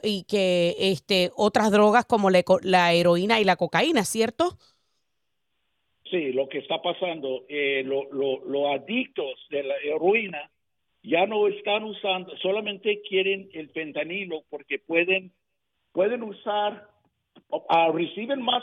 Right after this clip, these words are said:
Speaker 2: producto por menos dinero porque el fentanilo está mucho más fuerte. Y ya
Speaker 1: Ujú.
Speaker 2: solamente los adictos que en tiempos pasados estaban inyectando con, con heroína, ya
Speaker 1: Heroína.
Speaker 2: quieren el fentanilo porque ellos saben, sí,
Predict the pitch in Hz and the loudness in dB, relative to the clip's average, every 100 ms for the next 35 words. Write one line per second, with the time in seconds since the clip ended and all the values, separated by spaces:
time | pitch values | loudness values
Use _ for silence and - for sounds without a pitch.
0 | - 269 247 226 226 233 220 190 156 175 | -4 -4 -2 -4 -4 -6 -2 -4 -4 -6
1 | 190 175 160 165 156 131 147 139 143 139 | -6 -6 -4 -2 -2 -4 -4 -4 -4 -4
2 | 151 147 143 160 190 160 143 175 160 151 | -6 -4 -4 -2 -2 -4 -4 0 0 -2
3 | 175 190 190 170 156 - 226 190 135 - | -6 -4 -4 -4 -8 -4 -4 -4 -10 -12
4 | _ _ _ _ - 139 139 180 208 196 | _ _ _ _ -6 -2 4 6 6 4
5 | 196 202 196 214 - 156 147 151 147 185 | 0 -2 -6 -8 -8 -8 -8 -6 -6 -6
6 | 214 - 143 - 160 131 131 165 190 - | -6 -8 -8 -4 -4 -4 -6 -6 -4 -2
7 | 180 180 185 165 143 139 - 170 185 165 | -2 2 2 2 -6 -12 -6 -4 -4 -6
8 | 151 135 185 196 175 147 156 147 139 _ | -8 -8 -4 -4 -4 -10 -6 -8 -8 _
9 | _ _ _ _ - 165 151 143 143 151 | _ _ _ _ -4 0 0 -2 0 0
10 | 151 220 220 175 156 175 196 202 196 208 | 2 0 -4 -6 0 2 2 2 0 -2
11 | 175 147 - 202 220 156 180 160 - 135 | -6 -10 -12 -10 -8 -6 -6 -6 -6 -8
12 | 139 139 156 - 147 117 185 - - | -4 -2 -4 -4 -6 -6 -6 -6 -8